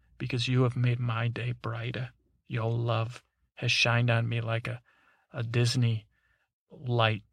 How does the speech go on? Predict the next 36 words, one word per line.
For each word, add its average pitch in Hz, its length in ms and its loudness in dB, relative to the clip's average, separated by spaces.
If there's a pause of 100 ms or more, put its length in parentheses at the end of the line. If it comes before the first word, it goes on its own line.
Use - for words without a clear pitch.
(400)
with 123 280 -4
light 117 260 -2
effects." - 760 -4
And 120 140 0
then 117 120 4
we 123 120 2
get 123 140 0
off 113 220 -4
the 127 140 -8
bus, 123 520 -2 (1000)
and 120 160 0
I 117 100 0
say, 113 240 -2
"They 117 140 2
have 117 220 0
some 117 180 0
bags." 113 300 -4
I 127 80 2
have 120 120 0
no 113 140 -2
bag, 113 300 -4
so - 140 -2
I - 20 -2
don't 120 140 -2
gotta 123 160 -4
stop - 280 0
at 120 100 -8
the 120 80 -6
bag 113 300 -2
check, - 300 -2
so - 140 0
we 127 240 -4 (180)
go 123 220 -2
our 131 80 -2
separate 131 440 -2
ways. 180 580 -2